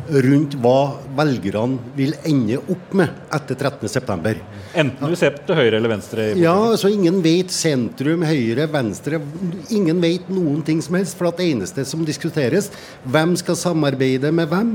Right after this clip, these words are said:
Speaker 1: hvem tar avstand fra hva. Og jeg har sagt det at hvis Norge hadde vært et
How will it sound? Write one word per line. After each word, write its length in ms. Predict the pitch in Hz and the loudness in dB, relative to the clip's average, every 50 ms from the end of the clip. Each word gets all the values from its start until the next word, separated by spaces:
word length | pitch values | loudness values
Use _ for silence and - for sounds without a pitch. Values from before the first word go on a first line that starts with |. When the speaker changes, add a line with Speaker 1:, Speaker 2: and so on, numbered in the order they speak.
| 175 160 | -2 0
Speaker 1:
hvem 220 | 151 147 156 175 165 | 0 2 2 2 0
tar 280 | 170 - 156 156 156 - | 0 0 0 0 0 -2
avstand 580 | - 165 147 131 - - - 135 139 135 151 143 | -2 0 0 0 -2 -4 -2 -2 0 0 0 -2
fra 200 | - 139 131 127 | -2 0 0 0
hva. 180 | 120 143 175 214 240 240 - - - - - - - - | 2 0 0 0 -2 -4 -8 -16 -18 -18 -18 -18 -10 -2
Og 100 | 160 175 175 | 2 2 4
jeg 140 | 175 156 | 4 2
har 100 | 135 180 165 | 2 0 -2
sagt 300 | - - 165 160 - - | 0 -2 -2 -2 -2 0
det 80 | 175 165 | 0 0
at 180 | 165 165 - - - - - - | 0 0 -4 -16 -20 -18 -10 -4
hvis 240 | 143 160 147 - - | -2 -2 -2 0 0
Norge 560 | 185 185 190 196 190 165 156 113 101 123 147 | 0 2 4 4 4 2 0 -2 -2 -2 -4
hadde 260 | 139 175 160 135 131 | -2 -2 -2 -2 -2
vært 200 | 139 160 156 - | -2 -2 -2 -2
et 280 | 170 165 165 - - - | -2 -4 -4 -8 -14 -12